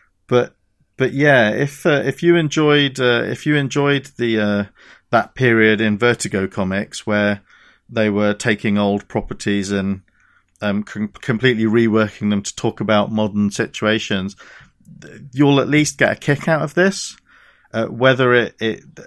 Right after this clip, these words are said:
whether it's new enough or unusual enough for you will be a completely different matter, but I def-, think it's definitely worth a look. The other thing I want to talk about in this episode,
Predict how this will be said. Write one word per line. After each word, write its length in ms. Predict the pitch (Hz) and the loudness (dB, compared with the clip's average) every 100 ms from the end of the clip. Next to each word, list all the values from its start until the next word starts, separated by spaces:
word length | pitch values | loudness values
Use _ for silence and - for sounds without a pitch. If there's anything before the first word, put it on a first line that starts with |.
| - | -18
whether 400 | 123 123 120 117 | -4 -2 0 -2
it's 180 | 113 - | -4 -4
new 280 | 117 120 117 | -2 0 2
enough 420 | 113 120 - - | 0 -2 -6 -8
or 140 | 113 107 | -2 0
unusual 460 | 110 117 117 107 | 0 -2 -4 -2
enough 240 | 104 101 - | -2 -2 -4
for 260 | - 104 | -4 -2
you 400 | 101 101 104 101 - | 0 2 0 -4 -8
will 220 | 107 101 | -8 -4
be 160 | 104 | -2
a 80 | 101 | -4
completely 380 | 101 107 101 95 | -4 -6 -4 -4
different 320 | 101 - - | -8 -8 -6
matter, 480 | 98 101 - 90 98 | -6 -6 -8 -10 -8
but 140 | 110 110 | -6 -6
I 60 | |
def-, 220 | 110 139 | -4 -8
think 260 | 147 160 151 | -6 -8 -6
it's 100 | 104 | -6
definitely 380 | 120 - 107 101 | -6 -6 -6 -6
worth 280 | 104 107 110 | -4 -6 -6
a 40 | |
look. 340 | 101 - - _ _ _ _ _ _ _ _ _ _ - | -6 -6 -12 _ _ _ _ _ _ _ _ _ _ 0
The 80 | |
other 200 | 139 156 | 2 2
thing 360 | 147 131 110 104 | 2 2 2 0
I 80 | 113 | -2
want 300 | 104 107 98 | -2 -2 -4
to 80 | - | -4
talk 260 | 113 101 | -4 -4
about 320 | 98 104 120 113 | -2 -2 -2 -4
in 140 | 110 | -6
this 180 | 107 107 | -4 -6
episode, 680 | 98 101 - 104 107 107 | -6 -6 -2 0 0 -4